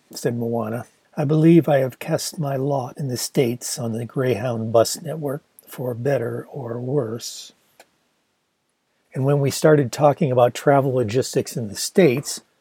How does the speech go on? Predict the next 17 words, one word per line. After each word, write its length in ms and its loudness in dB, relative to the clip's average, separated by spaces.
we 120 -2
realized 520 6
that 140 -4
lodging 560 0
was 160 -8
problematic 840 -4
too. 460 2
There 100 -6
was 160 -2
nothing 380 2
like 220 2
the 120 -2
youth 300 4
hostels 480 -8
here 180 -4
in 120 -4
Europe, 360 -2